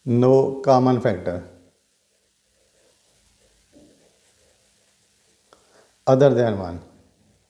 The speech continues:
तो ये Definition है रैशनल number की। तो कोई भी रैशनल नंबर है उसको हम लिख सकते हैं P over Q,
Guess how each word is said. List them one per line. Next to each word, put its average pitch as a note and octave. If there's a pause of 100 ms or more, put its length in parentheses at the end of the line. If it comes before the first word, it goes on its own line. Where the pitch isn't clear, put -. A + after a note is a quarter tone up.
(1300)
तो C#3
ये C#3+ (540)
Definition B2+
है G#2 (760)
रैशनल B2+
number G2+
की। F2 (1300)
तो A#2
कोई D3+
भी D#3+
रैशनल D3
नंबर E3
है F3
उसको E3+
हम D3
लिख D#3+
सकते E3
हैं D3+
P C#3 (120)
over D3+
Q, D#3